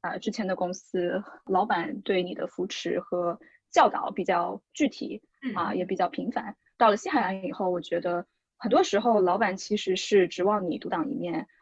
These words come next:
Speaker 1: 信任你的专业资质。
Speaker 2: 嗯。
Speaker 1: 那么在具体的项目上，他可能会更依赖你的建议或者提议。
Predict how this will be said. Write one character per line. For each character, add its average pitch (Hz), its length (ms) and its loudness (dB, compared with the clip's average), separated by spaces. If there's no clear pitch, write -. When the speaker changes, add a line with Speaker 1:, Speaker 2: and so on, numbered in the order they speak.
Speaker 1:
信 - 300 2
任 208 200 4
你 170 120 -2
的 160 320 0
专 185 240 -2
业 170 100 -2
资 - 160 -4
质。 170 320 -4
Speaker 2:
嗯。 208 260 -8
Speaker 1:
那 190 100 -4
么 170 420 -2
在 214 80 4
具 294 140 2
体 - 180 -2
的 - 320 -2
项 269 200 4
目 214 140 2
上， 165 260 -2
他 175 140 -10
可 - 120 -8
能 165 140 -4
会 180 460 -2
更 185 200 -4
依 214 80 2
赖 226 180 4
你 - 180 -4
的 165 340 -2
建 165 320 0
议 147 140 -4
或 165 220 -4
者 - 380 -8
提 - 120 -6
议。 165 260 -4